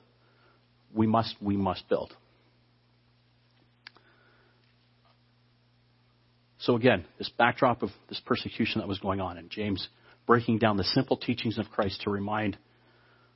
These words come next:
the, the church of God here, the body of Christ, how to act in this. We now come to this topic of patience. Therefore, as he's winding down this letter, based on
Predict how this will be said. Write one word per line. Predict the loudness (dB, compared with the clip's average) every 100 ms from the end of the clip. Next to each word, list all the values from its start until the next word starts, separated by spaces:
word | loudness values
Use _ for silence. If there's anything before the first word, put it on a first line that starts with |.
| _ -20 -6
the, | -4 -2 -6 -8
the | -8
church | -2 -2 -2
of | 0
God | 2 2
here, | -2 -8
the |
body | -2 0 0
of | -2
Christ, | 0 0 -2 -8
how | -2 0
to | 0
act | -2 -2 -6
in | -12
this. | -12 -18 -20 _ _ -20 -2
We | 2
now | 4 4
come | 0 -2
to | -2
this | -6 0
topic | 0 0 -8
of | -10
patience. | -6 -6 -8 -14 -18 -20 _ _ _ _ _ _ _ _ _ _ _ _ _ _ _ _ _ -20 -20 _ _ _ _ _
Therefore, | 4 6 4 0 0 -8 _ _ _ _ _ _ _ _ _ _ _
as | -8 -4
he's | -4
winding | -2 0 2 2 2
down | 2 2
this | 0 2
letter, | 2 2 -4 -20 _ _ _ _ _ _
based | -2 0 2
on | 0